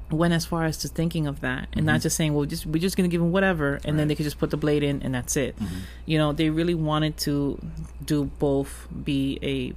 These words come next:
Speaker 1: prop replica
Speaker 2: Right.
Speaker 1: and, you know, where you can light it up and get the Force, you
Speaker 2: And
Speaker 1: know.
Speaker 2: it's awesome. It is beautiful. It is beautiful.
Speaker 1: Yeah.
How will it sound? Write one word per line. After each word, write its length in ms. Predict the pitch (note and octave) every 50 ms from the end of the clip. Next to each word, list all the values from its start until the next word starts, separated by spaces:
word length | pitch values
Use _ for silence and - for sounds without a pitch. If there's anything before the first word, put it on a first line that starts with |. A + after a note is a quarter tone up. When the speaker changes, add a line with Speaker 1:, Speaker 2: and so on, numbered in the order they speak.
| - - - - - - - - -
Speaker 1:
prop 320 | - - C#3+ C3+ - - -
replica 540 | C3+ C3 - B2+ - - - A#2+ A#2 - -
Speaker 2:
Right. 200 | - F#2+ F#2 F#2 - - - -
Speaker 1:
and, 680 | - C#3 C#3 C3+ C3 B2+ B2+ B2 C3 - - - - - - - - - - - - - - - -
you 120 | - D3
know, 200 | C3 B2 B2 - - - - -
where 120 | D3+ C#3
you 120 | C#3 C3+ B2+
can 180 | - C#3+ C3 C3
light 180 | B2 A#2+ A#2
it 100 | A#2+ A#2
up 240 | A#2+ A2+ A#2 A#2 -
and 320 | B2 A#2+ C3+ A2+ C3+ C3 -
get 200 | - B2+ A#2+ -
the 60 | - -
Force, 520 | - - - - - - - - - - - -
you 120 | - C#3
Speaker 2:
And 100 | B2+ A#2
Speaker 1:
know. 60 | A2+
Speaker 2:
it's 80 | G#2+ A2+
awesome. 320 | F#2 F2 F2 - - F2 E2+ -
It 120 | G#2+ G#2 G2+
is 160 | F#2+ F2 D#2
beautiful. 460 | - F2 E2 D#2+ E2 E2 - - E2+ E2+ -
It 300 | - A2+ A2+ A#2 A#2 A#2+
is 260 | G2+ E2+ E2 E2 - -
beautiful. 380 | - - F#2 E2+ D#2+ D2+ - - A#2+
Speaker 1:
Yeah. 240 | C3+ A#2+ A2 D2